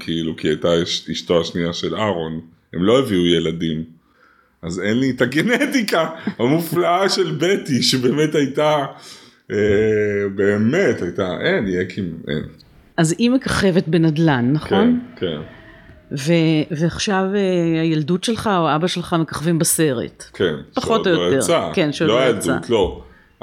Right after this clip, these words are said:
Speaker 1: זה גיל שבע עשרה עד עשרים כזה.
Speaker 2: אז זה עוזר לך שאתה מאבד את ה-, את הפרדות האלה ואת ה-
Speaker 1: מאוד.
Speaker 2: ליצירות?
Speaker 1: זה לא בדיוק מאבד,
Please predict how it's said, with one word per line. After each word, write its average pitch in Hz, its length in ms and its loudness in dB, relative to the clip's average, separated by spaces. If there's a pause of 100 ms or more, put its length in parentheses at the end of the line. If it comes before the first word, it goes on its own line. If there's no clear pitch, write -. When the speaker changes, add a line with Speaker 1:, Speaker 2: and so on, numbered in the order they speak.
(100)
Speaker 1:
זה 92 380 -4
גיל 110 340 0
שבע 90 500 2
עשרה 92 440 2
עד 87 200 -2
עשרים 90 600 -4
כזה. 85 360 -6 (760)
Speaker 2:
אז 160 140 -2
זה 165 240 2
עוזר 151 280 0
לך 294 280 -2
שאתה 302 260 -4
מאבד 254 460 2
את 247 140 -2
ה-, 220 420 2 (760)
את 175 100 -4
הפרדות 185 540 0
האלה 196 360 4
ואת 160 280 -2
ה- 147 360 -2 (800)
Speaker 1:
מאוד. 87 600 2 (720)
Speaker 2:
ליצירות? 185 580 2
Speaker 1:
זה 233 60 2
לא 190 80 -2
בדיוק 180 220 -4
מאבד, 98 380 0